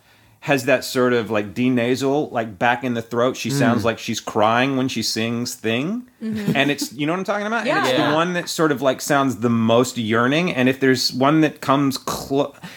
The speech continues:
Speaker 1: the pr-, the reason it sucks is because they've overproduced the shit out of it.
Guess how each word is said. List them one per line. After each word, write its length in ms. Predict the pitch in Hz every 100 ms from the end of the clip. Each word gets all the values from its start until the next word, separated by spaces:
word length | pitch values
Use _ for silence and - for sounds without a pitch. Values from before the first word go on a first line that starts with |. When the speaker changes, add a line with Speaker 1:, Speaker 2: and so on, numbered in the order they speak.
| - - -
Speaker 1:
the 120 | 135
pr-, 220 | - 185 -
the 120 | 151
reason 440 | 170 240 185 156 127
it 160 | 120 -
sucks 380 | - 107 - 127
is 80 |
because 360 | 101 123 123 120
they've 200 | 123 117
overproduced 580 | 151 135 123 123 117 -
the 60 | 98
shit 200 | - 147
out 140 | -
of 60 | -
it. 100 | -